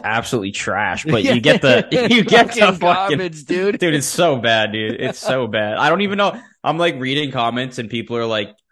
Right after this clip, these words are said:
Speaker 1: "Oh, it sounds like this song. It sounds like this melody and this riff and these lyrics." And I'm like, "Bro, how do you
Speaker 2: How,
Speaker 1: even
Speaker 2: yeah,
Speaker 1: gather
Speaker 2: how do you
Speaker 1: that?"
Speaker 2: know
Speaker 1: <laughs>
Speaker 2: that? <laughs> Like, what are you
Speaker 1: I'm just like,
Speaker 2: talking
Speaker 1: "It
Speaker 2: about?
Speaker 1: sounds like shitty garage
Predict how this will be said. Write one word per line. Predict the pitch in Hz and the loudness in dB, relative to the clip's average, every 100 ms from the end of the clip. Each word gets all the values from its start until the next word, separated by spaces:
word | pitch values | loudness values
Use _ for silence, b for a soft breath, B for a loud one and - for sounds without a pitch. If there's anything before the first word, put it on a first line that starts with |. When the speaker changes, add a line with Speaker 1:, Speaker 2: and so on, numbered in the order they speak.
| - | -2
Speaker 1:
"Oh, | 185 147 | 0 0
it | |
sounds | - 165 175 | -2 -4 -2
like | 151 - | -6 -4
this | 147 180 | -6 -4
song. | - 107 98 | -6 -6 -8
It | 107 | -6
sounds | 165 160 | -4 -4
like | 139 - | -4 -4
this | 160 165 | -6 -6
melody | 139 139 135 117 104 | -6 -6 -6 -6 -8
and | 107 135 | -4 -4
this | 165 | -6
riff | 120 127 113 - | -6 -6 -8 -8
and | 120 110 | -10 -8
these | 131 160 | -6 -6
lyrics." | 131 123 147 113 | -6 -4 -4 -4
And | 151 | -6
I'm | 147 | -6
like, | 131 | -6
"Bro, | 151 143 | -4 -4
how | - 117 | -4 -4
do | 143 | -2
you | 165 | -2
Speaker 2:
How, | 202 | -2
Speaker 1:
even | 196 131 - | -4 -6 -10
Speaker 2:
yeah, | 101 131 | -4 0
Speaker 1:
gather | 131 139 | 0 0
Speaker 2:
how | 113 | -2
do | |
you | 160 123 | -2 -2
Speaker 1:
that?" | 101 | -2
Speaker 2:
know | 104 165 | -2 0
Speaker 1:
<laughs> | |
Speaker 2:
that? | 240 - - 143 | -2 -4 -6 -8
<laughs> | 143 | -4
Like, | 226 - | -4 -4
what | 156 165 | -4 -2
are | |
you | 156 | -2
Speaker 1:
I'm | |
just | 185 185 | -2 -2
like, | 160 | 0
Speaker 2:
talking | |
Speaker 1:
"It | 160 | 0
Speaker 2:
about? | 131 | 0
Speaker 1:
sounds | 160 180 175 | 2 2 2
like | 190 151 | -2 -4
shitty | - - 156 156 139 | -8 -4 -2 -2 -2
garage | 135 135 135 | 0 0 0